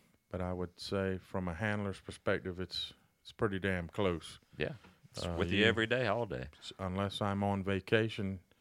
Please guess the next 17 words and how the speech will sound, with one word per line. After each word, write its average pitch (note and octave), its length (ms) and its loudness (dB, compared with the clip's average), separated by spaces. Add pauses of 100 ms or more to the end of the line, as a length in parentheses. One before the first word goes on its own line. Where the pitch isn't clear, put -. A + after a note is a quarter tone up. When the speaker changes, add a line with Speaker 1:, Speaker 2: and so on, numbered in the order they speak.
(640)
Speaker 1:
trying F#2+ 280 -4
to F#2 60 -4
tear G2 280 0
my F#2+ 220 2
A F#2+ 100 0
C G2 220 -2
Ls, F#2+ 460 0 (520)
uh, F2 300 -8
in E2+ 180 -8
North F#2+ 300 -4
Carolina, F#2 480 -4 (240)
he's, F#2 300 -8 (100)
he's F#2+ 200 -4
with G#2+ 240 2
me G#2 300 0 (880)
uh, E2+ 280 -6
and D#2+ 240 -8